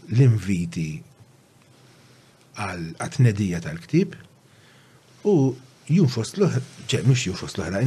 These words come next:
dik nhar fil-għaxija li batna t-tnedija tal-ktieb nirċivi telefonata xi disa u nofs ta' fil-għaxija.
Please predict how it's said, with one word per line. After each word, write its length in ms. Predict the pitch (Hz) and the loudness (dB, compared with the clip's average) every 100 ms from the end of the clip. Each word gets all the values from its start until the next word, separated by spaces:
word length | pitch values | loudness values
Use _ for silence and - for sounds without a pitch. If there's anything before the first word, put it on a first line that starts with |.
| 127 123 | 2 2
dik 200 | 170 139 | 4 4
nhar 180 | 117 107 | 4 2
fil-għaxija 540 | 120 107 101 87 82 | 0 0 -2 -4 -2
li 100 | 101 | 0
batna 400 | 95 92 98 85 | 0 -2 -4 -6
t-tnedija 360 | 85 107 87 110 139 | -4 -6 -4 -2 -4
tal-ktieb 300 | 123 120 135 | -4 -4 -2
nirċivi 360 | 123 101 92 - | -2 -4 -6 -2
telefonata 720 | 127 117 87 92 92 85 90 - - - - | -2 -2 -4 -8 -8 -10 -14 -16 -20 -20 -16
xi 200 | - 113 | -4 -4
disa 320 | 92 117 110 95 | 0 0 0 -4
u 60 | |
nofs 240 | 98 92 - | -6 -6 -8
ta' 80 | 95 | -6
fil-għaxija. 600 | 98 90 90 76 - | -6 -8 -10 -12 -14